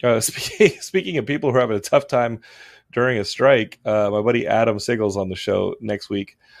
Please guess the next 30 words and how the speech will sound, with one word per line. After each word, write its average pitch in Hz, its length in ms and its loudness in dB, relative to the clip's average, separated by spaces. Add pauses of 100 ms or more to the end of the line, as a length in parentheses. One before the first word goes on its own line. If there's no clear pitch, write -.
(180)
to 107 140 -2
talk 107 200 -2
about 104 160 -2
this 98 180 -6
Nandor 104 540 0
Fodor 127 480 2
movie 95 360 -2
he 101 160 -6
has 95 280 -2
with 90 120 -8
Simon 98 320 -6
Pegg. 104 440 0 (640)
And 98 540 0
Simon 131 340 0
can't 95 240 -8
come 92 140 -8
on 85 100 -4
the 82 60 -8
show. 104 280 -2
Adam 117 300 2
can 92 260 -10
come 90 180 -8
on 90 80 -6
the 87 60 -12
show. 92 180 -4
He's 101 180 -4
a - 20 -16
director. 87 460 -2 (440)
Uh, 92 540 0
but 98 320 -2